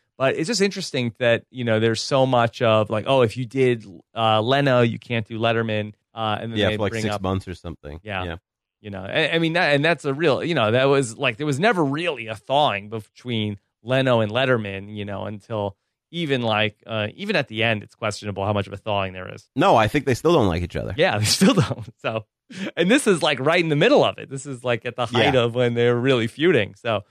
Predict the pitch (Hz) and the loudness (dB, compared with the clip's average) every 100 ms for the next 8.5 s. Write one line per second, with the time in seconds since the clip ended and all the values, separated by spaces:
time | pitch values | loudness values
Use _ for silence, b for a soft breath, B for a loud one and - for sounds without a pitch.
0 | _ _ 139 127 110 117 110 113 - 139 | _ _ 2 4 6 6 4 2 0 0
1 | 135 123 113 98 - 117 127 98 82 90 | 2 4 4 4 4 4 4 2 -2 -2
2 | 98 - 95 - 78 117 92 104 143 123 | -2 0 -4 -4 -8 -2 0 0 0 -2
3 | 107 107 92 90 85 92 85 80 82 87 | 0 0 0 -4 -6 -2 -2 -2 -4 -4
4 | 76 60 - 80 - 78 120 98 87 85 | -6 -8 -10 -10 -12 -6 -2 -2 -4 -6
5 | 85 82 85 82 - _ 92 92 85 85 | -6 -6 -6 -8 -10 _ 0 0 2 -2
6 | 71 - - - - 104 101 139 147 120 | -4 -6 -10 -12 -10 -8 -2 0 2 0
7 | 104 110 110 107 120 107 - 147 135 101 | -2 -4 -2 -2 -2 -6 -6 -4 -4 -4
8 | _ _ - 160 165 | _ _ 0 2 2